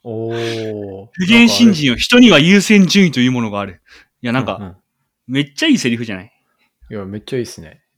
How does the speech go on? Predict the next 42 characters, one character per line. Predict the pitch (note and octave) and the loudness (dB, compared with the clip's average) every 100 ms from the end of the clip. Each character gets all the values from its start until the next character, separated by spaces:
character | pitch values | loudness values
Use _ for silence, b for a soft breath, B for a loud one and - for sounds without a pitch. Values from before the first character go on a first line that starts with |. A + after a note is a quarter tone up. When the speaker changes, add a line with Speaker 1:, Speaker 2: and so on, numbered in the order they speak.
| _ | _
Speaker 1:
い | - | -18
や、 | - _ | -18 _
自 | A2 A2+ | -16 -12
分 | D3 | -10
が | E3 D3+ | -8 -10
か | - | -12
っ | _ | _
こ | F3 | -2
い | C#3+ | -2
い | |
と | B2 | -4
思 | A2+ | -6
っ | A#2 | -10
た | - | -14
こ | G2 | -14
と | G2 | -14
を | |
や | F#2+ | -14
っ | _ | _
て | - | -18
る、 | G2 G2 - b b | -16 -16 -20 b b
ひ-、 | b _ - | b _ -14
あ | G#2 | -12
の、 | G2 F#2+ - | -12 -14 -4
レ | C3+ | -4
ッ | D3+ - | -4 -10
テ | |
ィ | A2+ | -10
平 | - C3+ | -2 -2
野 | C3 | -2
く | G#2 | -8
ん | G2+ | -14
の | F#2+ | -14
話 | A#2+ G#2 - G2+ G2 F#2+ | -12 -12 -12 -12 -14 -16
を | F#2+ | -14
思 | A#2+ A#2+ | -12 -12
い | |
出 | G2+ | -14
し | G2+ | -16
ま | |
し | F#2 - | -16 -12
た。 | - E3 G3 - G#3 - - | -8 -6 -6 -6 -8 -12 -20